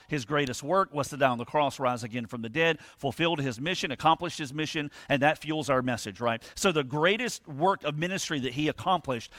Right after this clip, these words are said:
was his salvation work on the cross. Another aspect of his work that he engaged in, of his ministry,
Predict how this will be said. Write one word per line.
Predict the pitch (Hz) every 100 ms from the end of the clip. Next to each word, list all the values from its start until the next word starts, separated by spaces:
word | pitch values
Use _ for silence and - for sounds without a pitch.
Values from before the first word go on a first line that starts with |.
| -
was | 147 156 160
his | 151
salvation | - 190 151 131 156 185 - 180
work | 160 156 151 -
on | 156 143 139 123 -
the | 143 139
cross. | 143 147 98 82 - - _ _ _ _ _ _ _ _ - - - - -
Another | 160 175 233 247
aspect | - 180 - - 170 135
of | 165
his | 147 135
work | 131 147 151 123
that | 147
he | 135 143
engaged | 131 135 120
in, | 156
of | 143
his | 123 120
ministry, | 135 135 - 151